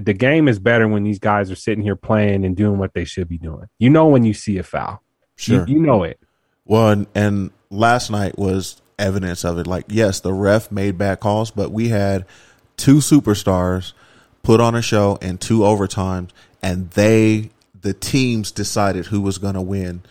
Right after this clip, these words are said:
Speaker 1: Mm-hmm.
Speaker 2: um, because the refs made calls shitty on both sides, right? So at the
Speaker 1: Yeah.
Speaker 2: end of the day, you look at the amount of points that were there, the teams decided what was gonna happen.
Speaker 1: Yeah.
Speaker 2: And for all you people that are like, "Why are we, we're listening to a golf podcast.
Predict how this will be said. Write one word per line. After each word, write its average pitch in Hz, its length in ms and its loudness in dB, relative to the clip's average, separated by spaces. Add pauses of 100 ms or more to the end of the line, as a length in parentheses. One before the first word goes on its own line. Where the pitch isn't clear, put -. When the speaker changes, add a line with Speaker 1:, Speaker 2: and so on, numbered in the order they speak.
(320)
Speaker 1:
Mm-hmm. 95 160 -6
Speaker 2:
um, 92 220 -2
because 110 260 0
the 107 80 0
refs 123 300 2
made 104 180 -2
calls 101 340 2
shitty 104 540 0
on 92 80 -2
both 90 220 -2
sides, 76 360 -2
right? 98 300 -2
So 95 320 2 (260)
at - 80 -
the 107 60 4
Speaker 1:
Yeah. 120 60 6
Speaker 2:
end 135 100 4
of 131 60 8
the 123 80 8
day, 101 400 0 (240)
you 98 100 -2
look 107 140 2
at 101 80 -8
the 104 100 2
amount 101 300 2
of 98 80 -2
points 101 300 -2
that 98 100 0
were 98 100 -2
there, 92 440 -4 (440)
the 90 200 -4
teams 101 440 -4
decided 92 640 -6 (100)
what 92 240 -6
was 90 140 -8
gonna 85 220 -10
happen. - 480 -12 (420)
Speaker 1:
Yeah. - 140 -6
Speaker 2:
And 95 340 -2
for 98 300 0
all 117 120 4
you 123 180 0
people 107 360 -2
that 101 80 0
are 95 80 -2
like, 85 220 -6 (120)
"Why 110 200 -8
are 110 40 -8
we, 110 140 -6 (260)
we're 98 120 -2
listening 117 320 -2
to 104 160 -2
a 95 40 -6
golf 101 280 -2
podcast. 92 760 -4